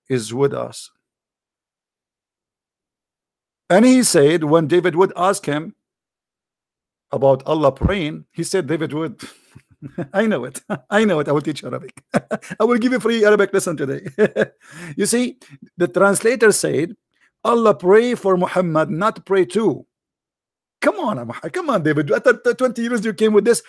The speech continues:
Look how stupid he is. He just confirmed what David Wood was saying to him. David Wood wa-, was not saying,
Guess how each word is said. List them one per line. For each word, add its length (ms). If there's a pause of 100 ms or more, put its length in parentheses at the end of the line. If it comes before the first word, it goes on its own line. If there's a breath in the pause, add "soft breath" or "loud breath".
(140 soft breath)
Look 200
how 200
stupid 360
he 160
is. 180
He 160
just 280
confirmed 580
what 160
David 280
Wood 140
was 180
saying 260
to 60
him. 160
David 240
Wood 180
wa-, 180
was 220
not 220
saying, 400